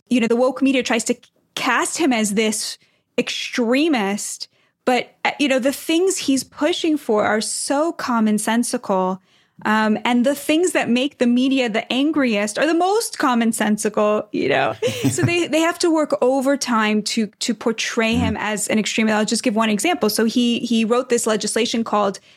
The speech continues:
Speaker 1: um, Parental Rights in Education, the Parental Rights in Education bill. Um, you know, <laughs> uh, a conservative, um, commentator, um, laughingly dubbed it the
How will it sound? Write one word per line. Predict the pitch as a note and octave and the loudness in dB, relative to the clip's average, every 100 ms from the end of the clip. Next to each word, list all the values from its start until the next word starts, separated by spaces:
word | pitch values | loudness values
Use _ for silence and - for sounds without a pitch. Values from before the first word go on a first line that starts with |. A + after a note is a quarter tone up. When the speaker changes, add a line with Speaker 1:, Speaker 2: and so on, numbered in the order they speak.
| - | -4
Speaker 1:
um, | A3 G#3+ G#3+ - | 0 0 -2 -2
Parental | A#3+ A#3 B3+ A3+ | 0 2 2 2
Rights | A3 G#3+ | 0 0
in | G#3 | 0
Education, | G3 F#3+ - G3 - F3+ | 0 0 0 0 0 -4
the | F#3 | -4
Parental | - A3 B3 B3 | -2 0 2 2
Rights | G#3 G3+ | 0 0
in | G3 | -2
Education | F#3 G3+ G3 G3+ G3 | -2 -2 0 0 -2
bill. | F#3 - - - - - - | 0 -2 -4 -10 -20 -12 -4
Um, | A3 A3 - | -2 -2 0
you | A#3 | 2
know, | A3+ G#3+ | 2 0
<laughs> | - | 0
uh, | C4 C4+ - - - - | 0 -2 -4 -10 -20 -2
a | B3+ - | -2 2
conservative, | D4 C#4 D4 B3+ C4 A#3 - | 0 2 0 2 0 0 0
um, | G#3+ G#3+ G#3 G3 - _ | 2 2 0 -2 -12 _
commentator, | B3 B3 B3+ B3+ G#3+ A3 - | 0 2 2 2 0 0 -2
um, | G#3 G#3 G3+ | -2 0 0
laughingly | G#3+ G#3 A#3 A3 G#3+ G#3 | 0 0 0 0 2 2
dubbed | G3 G#3+ G3 G#3+ | 0 0 2 0
it | F#3+ | 0
the | G3+ G3 | 0 0